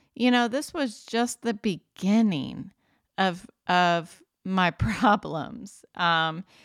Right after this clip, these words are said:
and that's what it seems like. You know, it seems like, um, we're making these bad decisions,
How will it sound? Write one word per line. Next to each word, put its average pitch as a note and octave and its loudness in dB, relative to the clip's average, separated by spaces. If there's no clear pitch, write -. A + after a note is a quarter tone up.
and A#3 2
that's B3+ 0
what B3+ -4
it - -8
seems G4+ -6
like. C3+ -4
You A3 0
know, A#3 0
it - -6
seems C#4+ -2
like, A3 0
um, G3 0
we're A3+ 2
making A#3 2
these G#3 0
bad G#3 2
decisions, F3 -6